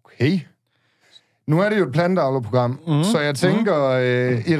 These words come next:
Speaker 1: respekt for planteavlerne derude, som vi jo taler til, ikke, Finn? Så, øh, skærer vi lige, øh, kvægdelen fra i dag, og så, øh, hæfter vi os ved de her otte hundrede og halvtreds hektar, øh, planteavl.
Speaker 2: Mm.
Speaker 1: Kunne du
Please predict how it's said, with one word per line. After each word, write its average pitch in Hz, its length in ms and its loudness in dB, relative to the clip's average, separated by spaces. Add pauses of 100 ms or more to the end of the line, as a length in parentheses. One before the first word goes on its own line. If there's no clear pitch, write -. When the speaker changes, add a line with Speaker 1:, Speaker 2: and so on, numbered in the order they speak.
Speaker 1:
respekt 190 360 -2
for 143 140 -4
planteavlerne 139 840 0
derude, 135 340 0
som 123 200 -2
vi 120 40 0
jo 120 100 0
taler 127 300 -2
til, 117 140 -2
ikke, 127 200 -4
Finn? 123 240 -2 (400)
Så, 160 420 0
øh, 139 180 0
skærer 147 280 0
vi 139 100 0
lige, 165 300 0
øh, 127 200 0
kvægdelen 139 640 0
fra 135 180 0
i 117 100 -2
dag, 135 320 -2
og 120 160 -2
så, 143 300 0
øh, 123 80 0
hæfter 156 300 -2
vi 117 180 0
os 107 160 -6
ved 123 80 0
de 131 140 0
her 139 80 0
otte 135 200 -2
hundrede 139 160 -2
og 120 40 0
halvtreds 127 340 -4
hektar, 104 540 -2
øh, 98 320 -4 (800)
planteavl. 127 520 0 (260)
Speaker 2:
Mm. 151 160 0 (160)
Speaker 1:
Kunne 147 240 0
du 131 260 -2